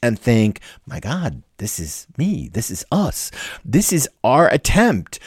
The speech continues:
at constantly to push the boundaries, to find out what we don't know." This is the modern world. And Ulysses stands here in hell giving this speech, which Dante fully condemns. It is in hell.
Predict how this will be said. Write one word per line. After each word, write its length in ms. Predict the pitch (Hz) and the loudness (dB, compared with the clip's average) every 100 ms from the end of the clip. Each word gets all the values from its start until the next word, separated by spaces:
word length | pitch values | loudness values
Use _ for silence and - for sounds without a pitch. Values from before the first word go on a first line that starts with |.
| - - | -20 -6
at 220 | 139 - | -6 -6
constantly 1000 | - - 180 226 226 - 135 - 117 110 | -8 -4 2 2 2 -2 -2 -4 -2 -2
to 140 | 98 127 | -2 -6
push 600 | - - - 247 - - | -8 -16 -6 -2 -2 -2
the 140 | - | -2
boundaries, 560 | 170 156 175 214 185 127 - - | 2 4 4 4 4 0 -4 -2
to 80 | 151 | 0
find 400 | 139 190 190 214 | 0 -2 0 2
out 140 | 233 | 2
what 160 | 196 - | 0 -2
we 140 | 190 | -2
don't 400 | 170 175 170 190 | 0 2 2 2
know." 300 | 170 190 190 - - - | 0 2 2 -2 -16 -8
This 220 | 180 220 | -2 2
is 160 | 330 - | 0 2
the 100 | 226 | 0
modern 560 | 170 151 175 180 180 | 2 2 4 2 2
world. 340 | 165 190 170 135 | 2 4 4 4
And 160 | 156 | 2
Ulysses 520 | 160 185 226 269 330 330 | 2 0 2 2 0 -2
stands 500 | - 202 185 190 - | -2 0 0 0 -4
here 240 | 165 147 | -4 -4
in 220 | - 165 | 0 0
hell 500 | 185 180 139 127 92 - - - | 0 0 0 0 -2 -6 -16 -4
giving 400 | 160 190 240 214 | 2 4 4 2
this 180 | 170 185 | 0 -2
speech, 640 | - - 190 180 92 - | -4 -4 0 2 0 0
which 240 | 160 - - | -4 -2 0
Dante 400 | 190 226 214 170 | 0 2 2 2
fully 400 | - 202 220 208 | 0 -2 -2 0
condemns. 640 | 196 180 185 165 98 85 | 0 4 4 4 0 -2
It 160 | 107 131 | 0 2
is 180 | 165 165 | 2 0
in 140 | 160 | -2
hell. 500 | 151 147 117 67 57 | 0 0 -2 -6 -8